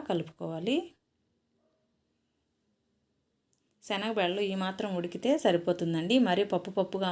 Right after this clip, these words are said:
ఉన్నా కూడా టేస్ట్ అనేది బాగోదు. ఇలా ఉంటే కూర మనం మగ్గించుకునేలోపు చక్కగా మగ్గి మనకి కరెక్ట్గా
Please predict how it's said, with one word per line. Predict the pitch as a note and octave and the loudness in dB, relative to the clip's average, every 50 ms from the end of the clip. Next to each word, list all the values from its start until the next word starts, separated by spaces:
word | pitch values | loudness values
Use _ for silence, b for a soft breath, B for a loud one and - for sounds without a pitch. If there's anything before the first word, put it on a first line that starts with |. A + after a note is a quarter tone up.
| E3+ | -2
ఉన్నా | E3+ F3 F3 F3 E3+ F3 | -2 -2 -4 -2 -2 -2
కూడా | F3 A3 C4 D4 E4 E4+ - | 0 2 2 0 0 0 -2
టేస్ట్ | G3 F#3 F#3 - - F#3 | -2 -2 -2 -2 -4 -2
అనేది | F3 E3+ E3+ E3+ G3+ G3 F3 | -2 -2 0 -2 -2 0 2
బాగోదు. | F3 E3+ F3 F3 E3+ E3 E3+ A3 C#4 F#4 F#4 - b b b b b b b b b b - | 2 2 2 2 0 0 0 0 0 0 -2 -6 b b b b b b b b b b -4
ఇలా | F#3+ F#3+ F#3 F3+ F3+ | -2 0 0 0 -2
ఉంటే | F#3 F3+ - B3 D4 F4 F4 - | -4 -2 0 0 0 0 0 0
కూర | G3 F#3 F3+ F3+ F#3+ B3 D4+ - - _ G#3+ | 2 2 2 4 2 2 0 0 -4 _ -8
మనం | F#3+ F#3+ F#3+ F#3 F3+ | -6 -4 -2 -2 -4
మగ్గించుకునేలోపు | F3 E3+ G3 G3 F#3+ - - F#3+ F#3 F3+ F3+ F3+ F3 F3 C4 C#4+ D4 - | -2 -2 -4 -2 -4 -2 -2 0 0 2 0 0 -2 -2 -4 -4 -2 -2
చక్కగా | G3 F3+ - - F3+ E3+ F#3 F#3 F3 | -4 -4 -4 -8 -6 -4 -2 -2 0
మగ్గి | F3 F3 E3 F3 A#3 D4+ G4+ G#4+ - b b b b b b b b b _ | -2 -4 -2 0 2 2 2 0 -4 b b b b b b b b b _
మనకి | F#3 F3+ F3+ - F#3+ - | -10 -8 -8 -8 -4 -2
కరెక్ట్గా | F#3 F3+ F3 F3+ - - F#3+ G3 | -2 -2 -2 -2 -6 -8 -6 -4